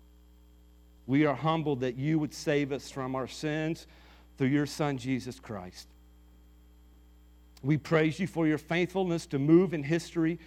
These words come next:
to accomplish your plan of salvation among all the peoples of the world.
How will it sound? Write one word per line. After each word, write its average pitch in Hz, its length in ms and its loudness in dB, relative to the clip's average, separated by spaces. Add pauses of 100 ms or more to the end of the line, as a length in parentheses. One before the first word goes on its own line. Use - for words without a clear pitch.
(280)
to 147 140 4
accomplish 156 600 2
your 156 80 -2
plan 160 300 -2
of 160 100 -4
salvation 135 680 0 (380)
among 156 420 2
all 170 380 8
the 143 120 -4
peoples 156 480 -4
of 127 120 -4
the 131 80 -2
world. 92 360 -6